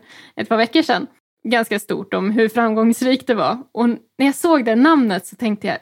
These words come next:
det är någonting jag har granskat för det bolaget som jag inte var helt nöjd med. Och nu blev jag påmind om vad det var. Det var nämligen så här att i avtalet så stod det att den personuppgiftsansvarige ger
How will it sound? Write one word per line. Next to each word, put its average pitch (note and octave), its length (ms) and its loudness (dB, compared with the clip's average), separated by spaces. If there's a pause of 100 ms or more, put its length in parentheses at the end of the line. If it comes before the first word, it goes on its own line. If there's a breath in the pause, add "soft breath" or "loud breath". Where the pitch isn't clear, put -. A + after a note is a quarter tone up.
det D4 300 -2
är F4 100 2
någonting C#4+ 840 2
jag G#3 240 0
har G#3 240 0
granskat G#3 580 -2
för - 100 -10
det F#3 160 -2
bolaget F3+ 580 -2
som G3+ 160 -6
jag G3 140 -2
inte G3+ 200 -6
var A3+ 100 0
helt A3+ 260 -4
nöjd C#4+ 280 2
med. G#2 180 -6 (240)
Och A#3+ 100 2
nu C#4 360 6
blev G#3+ 240 0
jag G3 140 -2
påmind A3+ 440 0
om F#3+ 140 -2
vad F#3 120 0
det G3+ 60 -4
var. B3 240 0 (280)
Det B3+ 120 2
var C#4+ 140 4
nämligen B3 420 2
så G3+ 100 -4
här A3+ 460 0
att G#3+ 340 -4 (320)
i D4 280 4
avtalet A#3 720 0 (160)
så G#3+ 140 -6
stod G#3+ 360 -4
det F#3+ 160 0
att G3 420 -6 (100)
den C4+ 340 0
personuppgiftsansvarige B3+ 1500 -2 (140)
ger A3+ 480 0